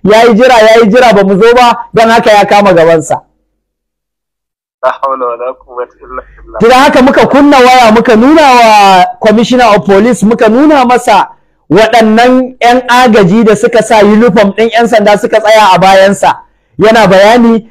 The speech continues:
Speaker 1: yana cewa yanzu muna tare da st-, wane ne, C I D, muna tare da 'yan sanda, gashi har yanzu mutanen nan maƙaryata sun zo kuma ba su zo ba. Mu kuma a lokacin muna nan muna haska wa mutane cewa muna ofishin A I G, muna jiran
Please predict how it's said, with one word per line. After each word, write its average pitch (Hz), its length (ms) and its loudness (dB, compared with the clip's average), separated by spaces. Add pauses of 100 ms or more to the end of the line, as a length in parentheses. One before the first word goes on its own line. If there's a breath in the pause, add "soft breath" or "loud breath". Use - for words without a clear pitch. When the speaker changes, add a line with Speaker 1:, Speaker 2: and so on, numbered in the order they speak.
(160 soft breath)
Speaker 1:
yana 220 240 2
cewa 233 160 0
yanzu 220 240 2
muna 233 260 0
tare 214 300 0
da 214 280 2
st-, - 380 -6
wane 196 260 0
ne, 226 180 2
C 226 260 -4
I 247 180 0
D, 220 320 -2 (160 soft breath)
muna 220 320 0
tare 208 240 2
da 208 80 0
'yan 214 200 0
sanda, 214 600 0 (140 loud breath)
gashi 196 420 0
har 220 140 0
yanzu 214 320 0
mutanen 220 440 0
nan 208 260 0
maƙaryata 208 680 0 (180 loud breath)
sun 220 340 -2
zo 226 160 2
kuma 233 220 0
ba 220 120 2
su 165 120 -6
zo 175 200 0
ba. 165 260 -2 (160 loud breath)
Mu 262 160 0
kuma 359 260 -2
a 285 80 0
lokacin 330 600 0
muna 262 300 0
nan 277 400 -2
muna 262 300 0
haska 226 380 -2
wa - 20 0
mutane 202 380 0
cewa 202 220 0
muna 262 440 0
ofishin 196 600 -2 (420)
A 208 200 2
I 214 200 0
G, 170 200 -2
muna 247 260 0
jiran 226 260 0